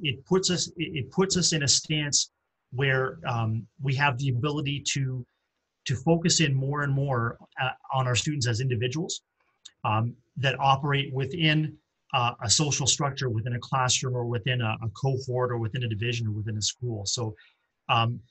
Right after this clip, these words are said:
self-reg learning too has been really helpful in, in, in terms of my own approach to, to managing my own emotions, um, i-, i-, in terms of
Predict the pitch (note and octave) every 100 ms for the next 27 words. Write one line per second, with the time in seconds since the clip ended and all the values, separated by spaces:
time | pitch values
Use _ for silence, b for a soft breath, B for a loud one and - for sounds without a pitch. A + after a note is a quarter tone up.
0 | _ - F3+ G3+ G#3 E3+ F3+ F3+ E3 -
1 | F#3 C#3 C#3+ D#3 D#3 D#3 C3+ C#3 D3+ C3+
2 | C#3 C#3+ C#3 D#3 C3 D3 C#3+ B2+ C3 B2+
3 | C3+ C#3+ C#3 - C3 C3+ - B2 A#2+ -
4 | C3 B2 B2 A2+ B2 B2 A2+ A2+ G#2+ G#2+
5 | C3 C3+ C#3+ - F#3 - - _ _ _
6 | - A2 G#2+ G#2+ A2 - C3 B2+ D3 C3+
7 | A#2 - C#3 A2+ B2+